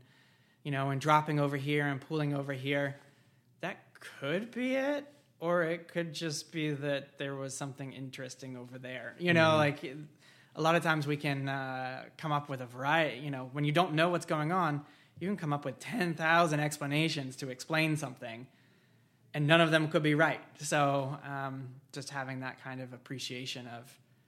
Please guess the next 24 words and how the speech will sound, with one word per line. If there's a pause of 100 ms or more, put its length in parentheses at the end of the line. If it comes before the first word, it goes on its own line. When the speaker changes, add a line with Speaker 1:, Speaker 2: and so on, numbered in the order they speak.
(380)
Speaker 1:
it
could
be
anything. (140)
Speaker 2:
Yep. (140)
Speaker 1:
And,
uh,
sometimes, (100)
you
know, (280)
you
can
do
things
to, (1000)
uh, (420)
entertain
that
curiosity
and
play
with
things
and